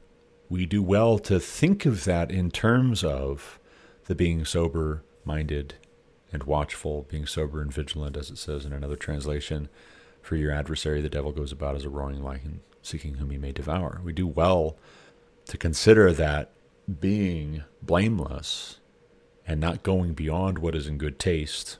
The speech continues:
or appropriate as we confront false teaching or error in the church, that we're not contentious. We do well to think of that charge, that admonition, that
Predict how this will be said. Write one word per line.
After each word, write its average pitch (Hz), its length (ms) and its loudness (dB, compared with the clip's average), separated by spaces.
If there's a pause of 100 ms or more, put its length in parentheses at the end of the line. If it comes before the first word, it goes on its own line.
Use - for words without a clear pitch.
or 85 120 -2
appropriate 76 800 -2 (720)
as 82 180 -2
we 73 420 -6 (200)
confront - 720 0 (340)
false - 300 -4
teaching 92 480 -2
or 76 240 -6
error 87 480 2 (500)
in 85 100 -2
the 78 60 -2
church, - 520 -2 (680)
that 80 120 -2
we're 80 100 0
not 78 180 -2
contentious. 82 720 -4 (380)
We 80 80 -6
do 82 160 -4
well 90 340 4
to 85 80 -6
think - 320 -2
of 80 280 -2
that 87 300 0 (600)
charge, 82 560 6
that 90 340 2
admonition, 87 680 0
that 80 380 0